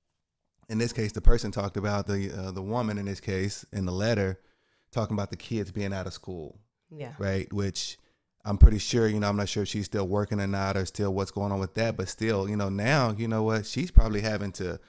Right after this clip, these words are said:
Speaker 1: cook more often, tend to their needs, make sure they're still educated.
Speaker 2: Oh, yeah.
Speaker 1: Right? Yeah, she doesn't want necessarily her children kind of just to be sitting around.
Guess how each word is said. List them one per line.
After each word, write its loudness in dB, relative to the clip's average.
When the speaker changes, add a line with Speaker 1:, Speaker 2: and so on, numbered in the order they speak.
Speaker 1:
cook -2
more -2
often, -6
tend -2
to -2
their 4
needs, 0
make -2
sure -8
they're -2
still -6
educated. -8
Speaker 2:
Oh, -14
yeah. -12
Speaker 1:
Right? -4
Yeah, -4
she -4
doesn't 0
want 0
necessarily -2
her -2
children -2
kind -2
of 0
just -4
to -16
be -6
sitting -4
around. -4